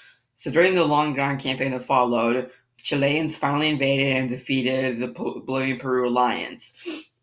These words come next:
And the southern parts of Peru and Bolivia were ceded to Chile,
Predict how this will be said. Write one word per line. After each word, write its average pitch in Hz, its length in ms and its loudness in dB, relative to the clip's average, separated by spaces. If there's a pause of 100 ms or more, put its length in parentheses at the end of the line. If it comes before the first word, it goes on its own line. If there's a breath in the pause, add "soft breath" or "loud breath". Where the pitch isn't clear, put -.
And 139 340 0
the 131 60 -4
southern 160 300 2
parts 156 260 2
of 120 80 -6
Peru 147 260 0
and 139 80 0
Bolivia 139 380 2
were 131 80 0
ceded 143 380 -2
to 117 80 -14
Chile, 160 500 2